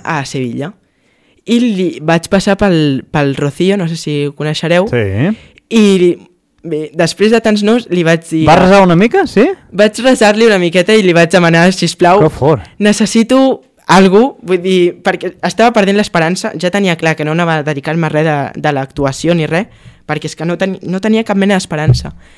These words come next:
Speaker 1: I, i vaig demanar, mira, i al, dues setmanes o així vaig rebre el, la notícia enmig de classe. I va ser un boom, o sigui, van
Speaker 2: Estaves a classe, eh?
Speaker 1: Estava enmig,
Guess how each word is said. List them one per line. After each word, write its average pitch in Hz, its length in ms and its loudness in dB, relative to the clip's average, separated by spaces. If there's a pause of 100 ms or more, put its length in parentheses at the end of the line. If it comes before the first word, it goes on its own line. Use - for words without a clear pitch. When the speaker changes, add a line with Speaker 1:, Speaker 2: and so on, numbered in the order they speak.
(340)
Speaker 1:
I, 175 540 2
i 175 100 -2
vaig 170 160 2
demanar, 190 460 0 (180)
mira, 156 320 -8 (560)
i 180 160 0
al, 147 160 0 (580)
dues 180 300 2
setmanes 190 340 2
o 185 60 0
així 208 300 -4 (400)
vaig 156 260 -4
rebre 147 220 0 (100)
el, 127 380 -8 (320)
la 160 100 2
notícia 143 460 -2
enmig 160 200 0
de 160 140 0
classe. 139 380 -4 (760)
I 156 80 -2
va 139 160 0
ser 156 160 0
un 151 320 -4
boom, 151 300 -4
o - 20 -16
sigui, 151 460 -2 (340)
van 175 320 0
Speaker 2:
Estaves 190 400 4
a 185 80 4
classe, 127 380 0
eh? 170 100 2
Speaker 1:
Estava 226 240 2
enmig, 208 240 2